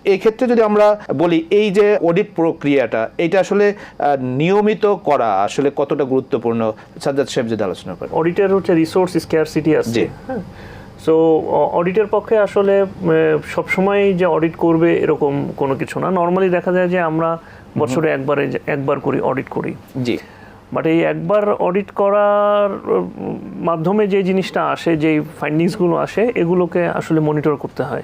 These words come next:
Speaker 1: জি।
Speaker 2: হ্যাঁ, এবং হচ্ছে অডিট ফাইন্ডিংসের, এ, যেই, উম, যেটা আমরা পেলাম, ফাইন্ডিংস পেলাম, সেগুলোর কিন্তু আমরা অডিটের নিয়ম হচ্ছে যে আমরা রিকমেন্ডেশন দিই।
Speaker 1: রাইট।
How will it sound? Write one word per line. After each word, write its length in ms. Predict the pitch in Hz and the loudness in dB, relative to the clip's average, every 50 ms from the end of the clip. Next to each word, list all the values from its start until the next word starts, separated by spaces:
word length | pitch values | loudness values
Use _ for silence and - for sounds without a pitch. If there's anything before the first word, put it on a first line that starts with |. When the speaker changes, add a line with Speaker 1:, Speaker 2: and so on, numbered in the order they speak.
| - - - - 123 | -12 -16 -16 -8 -4
Speaker 1:
জি। 180 | 120 110 85 - - - - | -2 -2 -2 -4 -8 -14 -8
Speaker 2:
হ্যাঁ, 300 | - - 190 165 147 - 165 165 - | -6 -4 -2 -2 -4 -6 -8 -8 -6
এবং 320 | - 160 151 175 175 175 | -4 -2 0 0 0 0
হচ্ছে 180 | 175 165 - 180 | -2 -2 -2 0
অডিট 300 | 165 156 160 170 180 - | 0 0 0 -2 -2 -4
ফাইন্ডিংসের, 640 | - 170 165 170 185 202 196 185 - 208 202 202 196 | -4 -4 -2 0 0 0 -2 0 0 2 2 2 2
এ, 520 | 196 - - 180 180 175 175 175 175 175 160 | 0 -2 0 0 2 2 2 2 2 2 0
যেই, 360 | 156 170 170 170 165 170 165 | 0 2 2 4 4 4 4
উম, 460 | 165 - - - 165 156 156 156 143 - - - - - - - - - - - - - 165 156 | 2 0 -4 -4 -4 -2 -2 -2 -4 -6 -10 -14 -16 -18 -18 -18 -18 -16 -16 -16 -14 -14 -6 -2
যেটা 300 | 156 170 170 202 196 190 | -2 0 2 2 2 2
আমরা 300 | 190 190 170 175 175 180 | 0 0 0 0 0 0
পেলাম, 320 | 175 185 180 175 160 143 | 0 0 0 0 0 -2
ফাইন্ডিংস 400 | 139 - 151 156 160 170 165 - | -4 -4 -2 0 0 0 0 -2
পেলাম, 300 | - 160 151 156 180 196 | -2 -2 0 0 0 -2
সেগুলোর 380 | 185 - 170 160 160 175 175 175 | -2 -2 0 0 2 2 2 2
কিন্তু 300 | 165 190 185 180 196 196 | 0 0 0 0 0 0
আমরা 440 | 202 202 190 - 156 156 156 165 170 | 0 0 -2 -2 -2 -2 0 0 0
অডিটের 440 | - - 156 156 160 160 175 170 | 0 0 0 0 0 0 0 2
নিয়ম 280 | 165 160 165 170 175 175 | 2 2 2 2 2 2
হচ্ছে 200 | 170 165 - 180 | 0 0 -2 0
যে 80 | 185 202 | 0 0
আমরা 180 | 185 175 170 | 2 2 2
রিকমেন্ডেশন 600 | 156 139 139 151 147 151 147 147 143 - 143 131 | 0 0 0 -2 -2 0 -2 -2 -2 -2 -4 -4
দিই। 120 | 127 - - | -4 -4 -2
Speaker 1:
রাইট। 440 | - 117 117 98 - - - - | -2 0 0 -2 -4 -6 -12 -18